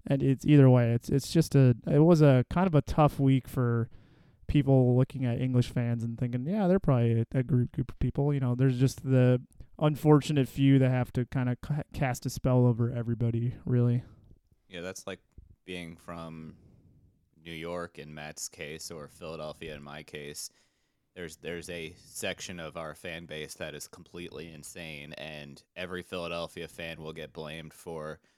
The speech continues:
Speaker 2: throwing a snowball at Santa, and that happened thirty years before I was even born. So,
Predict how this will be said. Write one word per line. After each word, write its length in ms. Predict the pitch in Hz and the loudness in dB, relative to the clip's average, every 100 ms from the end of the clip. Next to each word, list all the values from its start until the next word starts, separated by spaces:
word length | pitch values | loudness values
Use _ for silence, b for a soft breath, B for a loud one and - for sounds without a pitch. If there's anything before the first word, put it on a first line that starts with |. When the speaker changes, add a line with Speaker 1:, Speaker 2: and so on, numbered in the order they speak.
| _ _ | _ _
Speaker 2:
throwing 260 | 101 95 90 | -10 -10 -10
a 40 | |
snowball 520 | - 90 82 82 78 | -12 -10 -8 -8 -10
at 80 | 78 | -10
Santa, 540 | - 90 82 78 78 64 | -12 -12 -12 -10 -10 -12
and 160 | 73 85 | -10 -10
that 140 | 82 | -8
happened 440 | 87 87 82 80 76 _ _ _ _ _ _ _ _ _ _ _ | -8 -8 -10 -14 -20 _ _ _ _ _ _ _ _ _ _ _
thirty 240 | 87 85 | -10 -10
years 260 | 82 82 82 | -10 -12 -12
before 340 | 82 - 87 | -16 -14 -12
I 40 | 80 | -10
was 160 | 76 | -12
even 200 | 80 78 | -14 -14
born. 400 | 69 78 76 69 | -14 -12 -12 -16
So, 560 | 69 - 78 73 73 | -16 -12 -10 -10 -12